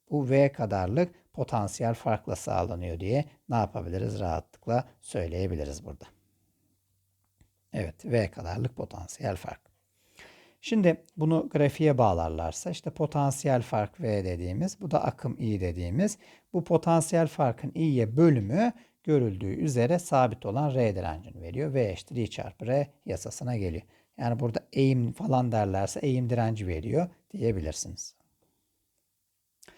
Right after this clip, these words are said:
Biraz soru çözersek bununla ilgili. İletken bir telden geçen akım şiddetinin telin uçları arasındaki potansiyel farkı grafiği deminkinin tam tersi. Akım buraya yazmış, potansiyel farkı buraya yazmış.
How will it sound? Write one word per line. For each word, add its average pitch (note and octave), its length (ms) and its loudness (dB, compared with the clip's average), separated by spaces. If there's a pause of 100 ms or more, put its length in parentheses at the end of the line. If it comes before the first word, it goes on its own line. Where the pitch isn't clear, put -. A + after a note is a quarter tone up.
(500)
Biraz G#3 180 8
soru G#3+ 220 4
çözersek D3 540 2
bununla A2 240 -6
ilgili. D#3+ 220 -2
İletken G3 460 2
bir D#3 40 0
telden B2 400 2
geçen A#2+ 260 -2
akım C#3 240 -2
şiddetinin - 480 -4
telin D#3+ 260 2
uçları D3+ 320 2
arasındaki C3 340 -2
potansiyel C3 600 2
farkı G#2+ 360 -4
grafiği B2+ 440 2
deminkinin E3 640 2
tam D3 340 -2
tersi. - 320 -6
Akım A#2+ 380 -2
buraya G2+ 220 -2
yazmış, E2 440 -4
potansiyel - 580 -8
farkı - 340 -10
buraya G#2+ 180 0
yazmış. G#2+ 480 -4